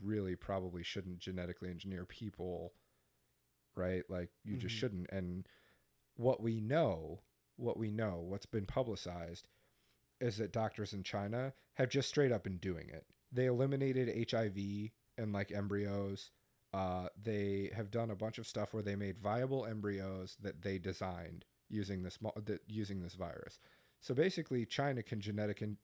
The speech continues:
Speaker 1: genetically engineer babies to be whatever the fuck they want, or to do whatever they want
Speaker 2: Did they
Speaker 1: with
Speaker 2: give them better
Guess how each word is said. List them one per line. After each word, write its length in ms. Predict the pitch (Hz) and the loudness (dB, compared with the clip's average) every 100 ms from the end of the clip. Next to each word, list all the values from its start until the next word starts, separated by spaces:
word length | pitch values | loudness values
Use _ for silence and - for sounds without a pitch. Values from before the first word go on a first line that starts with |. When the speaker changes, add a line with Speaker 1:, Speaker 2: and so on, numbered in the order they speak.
| 104 | -6
Speaker 1:
genetically 560 | 110 110 139 - 139 | -2 2 0 0 -2
engineer 440 | 110 107 104 101 95 | -2 -4 -2 -2 -2
babies 520 | 98 92 90 90 90 | -2 -4 -2 -6 -10
to 100 | - | -10
be 120 | 95 | -8
whatever 300 | 85 90 123 | -6 -4 -2
the 80 | 123 | -4
fuck 260 | - 107 - | -4 -6 -4
they 120 | 104 | -8
want, 320 | 90 82 - _ _ _ _ - | -8 -12 -14 _ _ _ _ -2
or 120 | 107 | 0
to 80 | 110 | 2
do 220 | 101 110 | 0 0
whatever 260 | 95 82 - | 0 -6 -10
they 100 | 85 | -10
want 180 | - 120 | -6 -4
Speaker 2:
Did 100 | 107 | -2
they 60 | |
Speaker 1:
with 80 | 110 | 0
Speaker 2:
give 160 | 107 107 | 0 0
them 180 | 110 | -2
better 280 | 101 87 90 | 0 0 0